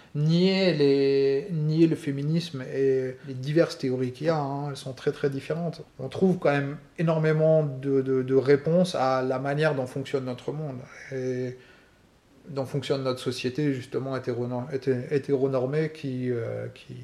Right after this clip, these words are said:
euh, a une influence énorme sur la manière dont on va mener nos vies et de pas, justement, les mener aussi librement qu'on aimerait. C'est important de tout questionner. Et c'est un,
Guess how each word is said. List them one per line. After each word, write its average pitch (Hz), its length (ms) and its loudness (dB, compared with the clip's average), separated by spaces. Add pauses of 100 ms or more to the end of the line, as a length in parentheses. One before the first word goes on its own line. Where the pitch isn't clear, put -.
(100)
euh, 60 40 -14 (520)
a 117 760 -4 (760)
une 170 220 2
influence 135 640 2
énorme 160 400 4
sur 131 240 -2
la 127 260 0
manière 151 300 0
dont 135 160 0
on 127 60 -2
va 123 140 2
mener 123 280 -4
nos 127 100 -4
vies 147 160 -6 (500)
et - 60 -4
de 123 100 2
pas, 139 220 6
justement, 147 500 4
les 131 180 4
mener 131 380 2
aussi 135 280 0
librement 131 480 4
qu'on 131 180 -2
aimerait. 135 280 -4 (260)
C'est - 180 6
important 185 460 8
de 170 100 6
tout 165 140 -2
questionner. 156 400 -8 (1000)
Et 131 220 2
c'est 123 500 2
un, 117 580 -4